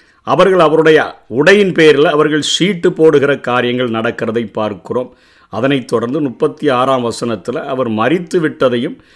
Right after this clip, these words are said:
மரிக்கும் முன்னதாக யாரும் அவரை தப்புவித்து விடாமல் பார்த்து கொள்கிறதும் அவர்களுக்கு காவல் காக்கிற வேலையாக கொடுக்கப்பட்டிருந்தது போர் சேவகர்களுக்கு. அதனைத் தொடர்ந்து பிலாத்து ஒரு செயலை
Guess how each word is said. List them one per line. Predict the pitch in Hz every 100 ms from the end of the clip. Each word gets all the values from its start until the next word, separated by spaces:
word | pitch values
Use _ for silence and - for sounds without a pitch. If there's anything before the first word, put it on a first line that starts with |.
| _ -
மரிக்கும் | 123 180 190 214
முன்னதாக | 180 165 165 165 180
யாரும் | 131 135 180 185
அவரை | 160 156 151 -
தப்புவித்து | 135 - 196 170 170
விடாமல் | 147 160 180 165
பார்த்து | 135 147 156 165
கொள்கிறதும் | 143 135 131 123 135 147 - - _ _
அவர்களுக்கு | - 156 170 147 143 -
காவல் | - 147 185 185
காக்கிற | 165 156 165 151
வேலையாக | 135 139 135 127 123 151
கொடுக்கப்பட்டிருந்தது | 147 147 147 127 127 123 123 117 98 87 -
போர் | 123 135 -
சேவகர்களுக்கு. | 135 120 120 117 110 107 - 90 - - - - _ -
அதனைத் | 123 151 156 -
தொடர்ந்து | 120 117 120 165 123 117 - -
பிலாத்து | 151 190 180 185
ஒரு | 165 160
செயலை | - 139 151 151